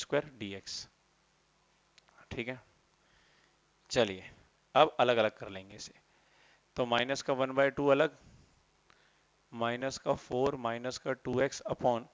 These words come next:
under root एक्स स्क्वायर डी एक्स अलग कर लिया, और plus one upon में under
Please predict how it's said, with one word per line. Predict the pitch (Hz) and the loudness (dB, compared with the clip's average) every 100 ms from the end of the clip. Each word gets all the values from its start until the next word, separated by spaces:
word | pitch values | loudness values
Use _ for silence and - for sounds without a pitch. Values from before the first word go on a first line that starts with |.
| _ _ _ _ _ _ _ - | _ _ _ _ _ _ _ -4
under | 120 127 139 | -2 2 2
root | 123 127 - _ _ _ _ _ _ _ _ _ _ _ _ _ _ _ _ _ _ _ _ _ - | 2 -4 -6 _ _ _ _ _ _ _ _ _ _ _ _ _ _ _ _ _ _ _ _ _ -8
एक्स | 120 | -8
स्क्वायर | - 127 110 - _ _ _ _ _ _ _ | -4 -2 -2 -4 _ _ _ _ _ _ _
डी | 104 131 131 | -8 -2 0
एक्स | 117 - - - _ - | 0 -2 -12 -16 _ -2
अलग | 117 135 | 0 0
कर | 139 | -2
लिया, | 127 123 107 - _ _ _ _ _ _ | -2 -4 -8 -12 _ _ _ _ _ _
और | 127 117 | -4 -2
plus | 131 131 113 - - _ _ _ _ | 4 4 4 -4 -14 _ _ _ _
one | 120 113 139 147 | 0 4 6 4
upon | 147 127 127 | 0 -2 0
में | 131 | -4
under | 123 123 | -2 -2